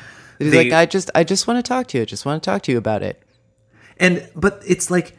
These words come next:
Speaker 2: lots of singers can hit the notes, but very few of them can tell a story with the notes the way that he is doing. And I just feel like that is another one of the reasons that, for instance, I find What's Going On to be such a timelessly powerful song, because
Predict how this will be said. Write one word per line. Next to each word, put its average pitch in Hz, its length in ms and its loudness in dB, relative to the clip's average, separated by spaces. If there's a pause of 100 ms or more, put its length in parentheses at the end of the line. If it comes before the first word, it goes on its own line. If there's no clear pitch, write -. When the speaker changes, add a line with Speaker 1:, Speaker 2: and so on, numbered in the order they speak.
(240)
Speaker 2:
lots 180 400 -2
of 202 80 -12
singers 117 680 0
can 117 260 0
hit 120 280 -2
the 101 60 -6
notes, 104 600 -2 (340)
but 135 220 -2
very 160 320 2
few 143 280 -2
of 123 140 2
them 98 240 0
can 107 320 -4
tell 113 300 0
a 95 60 -2
story 92 680 -4
with 107 260 -4
the 104 80 -4
notes 90 300 -6
the 110 100 -4
way 101 200 -2
that - 160 -10
he 113 200 -4
is 92 140 -2
doing. 104 420 -2 (680)
And 127 460 4 (300)
I 151 160 4
just 175 240 -2
feel 175 200 0
like 147 260 0 (480)
that 156 280 0
is 175 120 0
another 147 300 0
one 147 140 0
of 123 80 -2
the 120 80 0
reasons 117 340 -2
that, 117 200 -2
for 117 220 -2
instance, 117 380 -6 (100)
I 117 80 -6
find 113 360 -4
What's 107 180 -2
Going 113 260 -2
On 120 300 4
to 117 100 -4
be 110 140 -4
such 113 260 -2
a 110 60 0
timelessly 113 560 -2
powerful 104 460 -4
song, 143 420 -2
because 117 380 -4